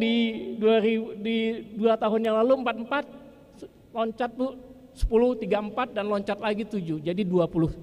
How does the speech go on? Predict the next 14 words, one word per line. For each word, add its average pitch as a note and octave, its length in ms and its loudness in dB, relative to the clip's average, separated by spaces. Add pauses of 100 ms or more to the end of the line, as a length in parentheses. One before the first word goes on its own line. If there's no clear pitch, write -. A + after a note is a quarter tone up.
(160)
tingkat E3 240 0
dua D#3 160 0
puluh C#3+ 160 -4
tujuh. C#3 320 -6 (480)
Nah, C#3+ 160 -4
salah F#3 240 2
satu A#3 240 0
yang C4+ 160 6
paling A#3 240 6
tinggi B3+ 320 0
dalam F#3 320 8
komponen F3+ 400 2
hitungan F#3 560 0
untuk F#3 320 -2